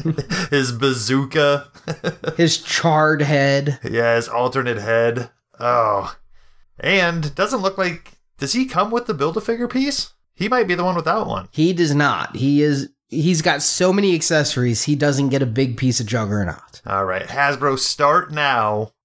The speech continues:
Speaker 1: planning on making solid cases of Deadpool. You won't be able to keep 'em in stock.
Speaker 2: Seriously. And now maybe some of the heat will go off those old Deadpool Toys R Us two-packs that have been crazy expensive on eBay, too.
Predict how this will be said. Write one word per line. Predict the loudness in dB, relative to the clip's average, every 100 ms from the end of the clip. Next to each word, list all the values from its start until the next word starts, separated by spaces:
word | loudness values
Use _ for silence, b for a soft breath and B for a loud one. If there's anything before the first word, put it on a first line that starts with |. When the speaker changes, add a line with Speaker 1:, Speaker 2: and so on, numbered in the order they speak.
| -10
Speaker 1:
planning | -4 -2 0 0
on | 0
making | -2 -4 -4
solid | -4 -2 0 -2
cases | -4 -4 -4 -6 -6
of | -4
Deadpool. | -4 -4 -12 -14 -16 _ -8
You | -4
won't | -2 -2 -2
be | -2
able | -2
to | -6
keep | -6 -6
'em | -6
in | -6
stock. | -6 -6 -8 -16 _ _ -20 _ -8
Speaker 2:
Seriously. | -2 2 4 4 2 0 -2 -2 -2
And | 0 2
now | 2 2
maybe | 2 2 2 0
some | 0 0
of |
the | 0
heat | -2 0 0
will | 0
go | 0 2
off | 2 0
those | 0 2
old | 0 0
Deadpool | -2 -2 0 0 2
Toys | 0 0
R | 0
Us | 0 -2
two-packs | 0 0 0 -2 -2
that | -2
have | 0
been | 0 -2
crazy | -2 0 0 0
expensive | -2 -4 -4 -2 -2 0
on | 0
eBay, | -2 -2 -4 -4
too. | -4 -4 -6